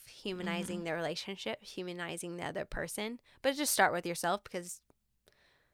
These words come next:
Speaker 1: doing the other person might be too much right now. I
Speaker 2: Right.
Speaker 1: understand that.
Speaker 2: <laughs>
Speaker 1: But just start by, like, "Okay, why did I attract this person?"
Speaker 2: Mm-hmm.
Speaker 1: 'Cause it might be hard to admit, but there were good things in the beginning.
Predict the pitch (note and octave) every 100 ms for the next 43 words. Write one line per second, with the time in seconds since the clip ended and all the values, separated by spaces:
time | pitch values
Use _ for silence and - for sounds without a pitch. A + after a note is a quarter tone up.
0 | _ _ G#3 G#3 G3 F#3 F3 F3 F3+ F3
1 | F3+ E3 - D3 - - - - - F#2+
2 | E2 G3+ F#3+ F3+ A3+ A3 G#3 - B3 -
3 | D4+ - - - B3 B3 B3+ - A3 G#3
4 | G3+ G3+ F#3+ G3 G#3 G3 F#3 F3 F#3+ F#3+
5 | E3+ E3+ F3 D#3 - G#2 - - - -
6 | - F3 E3+ E3+ E3 E3+ C#4+ B3+ - -
7 | - - - - - - - - - _
8 | _ _ _ _ _ _ _ _ _ _
9 | _ - - B3+ B3+ C4 C4+ C4 B3+ C4+
10 | B3 A3+ A3+ - A3 G#3+ G#3+ - - -
11 | - A#3+ A#3+ A#3+ G#3+ G#3+ G#3+ G#3+ - G3+
12 | F#3+ - _ _ - F#3+ F#3 F3+ F3+ E3+
13 | E3 - F#2 G#2+